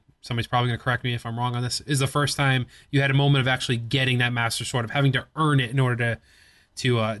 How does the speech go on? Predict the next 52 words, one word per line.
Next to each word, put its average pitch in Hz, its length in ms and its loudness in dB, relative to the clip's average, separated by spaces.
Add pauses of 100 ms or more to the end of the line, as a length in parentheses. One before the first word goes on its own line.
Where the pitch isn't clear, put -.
(120)
take 135 200 0
down 117 300 0
Ganon, 120 340 0
if 113 140 -6
you 120 80 -2
will. 113 280 -4 (340)
Uh, 131 260 2 (200)
th-, 135 180 -18
they 165 140 0
always 208 400 2
do 175 220 2
a 156 40 2
great 151 280 0
job 147 200 2
of 127 160 0
building 135 300 2
the 123 120 0
atmosphere 127 480 0
and 117 80 0
kinda 120 180 -2
putting 135 180 -2
you 131 100 4
in 120 60 2
a 113 80 -2
great, 127 540 0
somber, 131 1160 0
solemn 127 480 2
type 123 220 -2
of 110 80 -8
place 120 300 -4
as 131 340 2
you, 120 320 2 (480)
you 147 120 2
know, 123 140 2
finally 147 280 0
get 139 140 0
that 131 160 2
sword. 131 320 2
It's 127 120 0
always 156 240 4
a, 139 80 4
a 135 160 2
big 135 240 2
defining 131 500 2
moment 120 300 2
in 117 40 0
every 117 160 0
game. 117 220 0
It 113 100 0
kinda 120 200 0
ramps 120 360 0
up 117 280 0